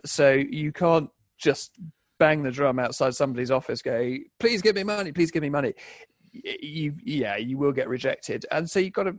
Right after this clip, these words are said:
not be di-, disheartened by it. Um, and so if it's the one, again, one thing that I've learned from that is do not have all your eggs in one basket. Um, so, you know, don't sort of,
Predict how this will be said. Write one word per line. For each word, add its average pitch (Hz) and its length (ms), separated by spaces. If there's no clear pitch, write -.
not 175 240
be 165 80
di-, 156 320
disheartened 139 520
by 101 200
it. - 180
Um, 120 420
and 139 80
so 160 100
if 147 180
it's 156 160
the 165 60
one, 160 200
again, 143 260
one 135 160
thing 135 120
that 120 100
I've 117 100
learned 147 300
from 156 380
that 104 340
is 131 140
do 139 160
not 143 260
have 131 300
all 131 180
your 123 160
eggs 127 240
in 117 140
one 113 160
basket. 117 580
Um, 113 420
so, 117 460
you 131 80
know, 110 120
don't 135 420
sort 120 200
of, 113 160